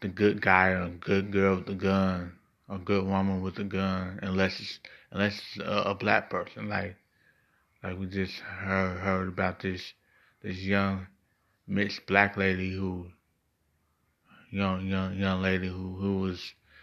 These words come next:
a teenager when she was getting, getting ready to get raped, and then, uh, and then she, she killed the, the person that was trying to rape her,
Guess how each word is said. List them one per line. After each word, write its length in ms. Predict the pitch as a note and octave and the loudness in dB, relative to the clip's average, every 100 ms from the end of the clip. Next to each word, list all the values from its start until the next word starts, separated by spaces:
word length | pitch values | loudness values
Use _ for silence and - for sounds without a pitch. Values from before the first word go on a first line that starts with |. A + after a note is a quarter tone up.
| - - | -20 -18
a 60 | G#2 | -8
teenager 680 | - A2 G2 F#2+ F#2+ F#2+ | 0 2 4 4 4 0
when 160 | F#2 F2+ | -2 -4
she 140 | - | -4
was 200 | F#2+ F2+ | -4 -4
getting, 280 | - F#2 F#2 | -4 -2 -2
getting 240 | F#2+ G2 F#2+ | 2 2 4
ready 240 | F#2 F2+ | 0 -2
to 100 | F2+ | -4
get 200 | G2 F2+ | -4 -4
raped, 560 | F2+ F#2 F2+ F2 - - _ _ _ - _ _ G2+ | -2 0 0 -2 -10 -20 _ _ _ -20 _ _ -6
and 180 | F#2+ | -4
then, 460 | F#2 F#2 F2 F2 F2 _ _ _ _ _ _ _ _ _ _ _ | -2 -2 -2 -6 -10 _ _ _ _ _ _ _ _ _ _ _
uh, 380 | F2+ - - - - _ _ _ _ _ _ _ _ _ _ _ _ _ _ _ _ _ _ _ _ _ _ - | -8 -8 -8 -12 -18 _ _ _ _ _ _ _ _ _ _ _ _ _ _ _ _ _ _ _ _ _ _ -4
and 180 | F#2+ F#2 | -4 0
then 240 | F#2 F2+ | 0 0
she, 380 | - G2 F#2 F2+ - | -2 -4 -4 -6 -16
she 220 | - - F#2+ | -14 -8 -6
killed 480 | - G#2+ G2+ F#2+ - _ _ _ _ _ _ _ _ _ - | -2 0 2 0 -8 _ _ _ _ _ _ _ _ _ -12
the, 160 | F#2 - | -12 -10
the 80 | - | -10
person 400 | - F#2+ F#2 F#2 | -2 -2 0 -4
that 140 | F2+ | -4
was 120 | F#2+ | -6
trying 260 | - G2 F#2+ | 0 2 2
to 80 | F#2 | 0
rape 320 | G#2 B2+ - | -2 -2 -8
her, 160 | - | -16